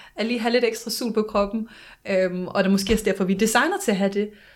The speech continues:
fordi det sørger blandt andet for at sørge for, at du har gode knogler. Der spiller østrogen en rolle, og hvis du mås-, mm, for eksempel er nogen, der er med knogleskørhed, det kan hænge meget sammen med østrogen.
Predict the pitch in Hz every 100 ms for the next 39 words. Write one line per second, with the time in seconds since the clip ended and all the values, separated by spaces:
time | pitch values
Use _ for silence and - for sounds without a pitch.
0 | _ - 330 330 294 262 254 - 214 202
1 | 220 170 196 202 214 - 160 - 196 208
2 | - 180 202 - 277 320 226 - - _
3 | _ _ 233 - 214 214 - 208 190 185
4 | 202 233 208 - 233 220 208 208 - -
5 | _ - 202 202 190 185 - 196 247 220
6 | 190 185 190 208 208 196 180 190 190 196
7 | 196 - 170 - 247 226 220 - 190 170
8 | 160 - 226 196 151 127 _ _ _ 180
9 | - 185 92